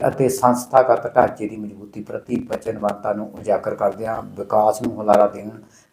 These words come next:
ਜਨਤਕ ਸੇਵਾਵਾਂ ਵਿੱਚ ਸੁਧਾਰ ਅਤੇ ਆਪਣੇ ਨਾਗਰਿਕਾਂ ਦੇ ਜੀਵਨ ਪੱਧਰ ਨੂੰ ਉੱਚਾ ਚੁੱਕਣ ਲਈ ਵਿੱਤੀ ਸਹਾਇਤਾ ਦੀ ਲੋੜ 'ਤੇ ਜ਼ੋਰ ਦਿੱਤਾ। ਉਹਨਾਂ ਨੇ ਇਹਨਾਂ ਸੁਧਾਰਾਂ ਸੰਬੰਧੀ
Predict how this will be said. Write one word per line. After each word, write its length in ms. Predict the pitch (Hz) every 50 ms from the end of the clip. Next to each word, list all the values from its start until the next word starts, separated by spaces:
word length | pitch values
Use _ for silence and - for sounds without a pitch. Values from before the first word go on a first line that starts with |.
| _
ਜਨਤਕ 360 | - 131 135 131 - 156 147
ਸੇਵਾਵਾਂ 440 | 147 - 135 120 120 113 113 113 110
ਵਿੱਚ 160 | 107 110 107
ਸੁਧਾਰ 420 | - - 117 113 107 104 107 - - 113
ਅਤੇ 460 | - - 123 123 120 120 120 123 - -
ਆਪਣੇ 540 | 110 107 - - - - 110 110 110 110 107
ਨਾਗਰਿਕਾਂ 640 | 104 98 95 101 104 107 107 117 - - 123 120 117
ਦੇ 320 | 104 101 98 98 98 98 - - - _ _ _ 113
ਜੀਵਨ 400 | 104 139 151 151 156 160 151 151
ਪੱਧਰ 280 | 131 127 - 135 117
ਨੂੰ 200 | 110 110 110 117 - - -
ਉੱਚਾ 300 | 127 - - - 143 127
ਚੁੱਕਣ 400 | - - 107 - - 104 101 98
ਲਈ 300 | 101 101 104 104 104 - - -
ਵਿੱਤੀ 260 | 107 113 - - 127
ਸਹਾਇਤਾ 400 | 120 - - 127 117 - 113 104
ਦੀ 160 | 101 98 98 95 98
ਲੋੜ 240 | 98 95 95 98 -
'ਤੇ 280 | - 104 107 107 - - - - _ _ _ -
ਜ਼ੋਰ 200 | - 113 110 113
ਦਿੱਤਾ। 260 | 110 - - 131 131
ਉਹਨਾਂ 280 | - - 127 123 120 117
ਨੇ 280 | 113 110 110 113 - -
ਇਹਨਾਂ 280 | 120 117 120 120 117 113
ਸੁਧਾਰਾਂ 440 | - - 123 120 110 104 101 101 95
ਸੰਬੰਧੀ 500 | - - 107 110 113 113 120 110 104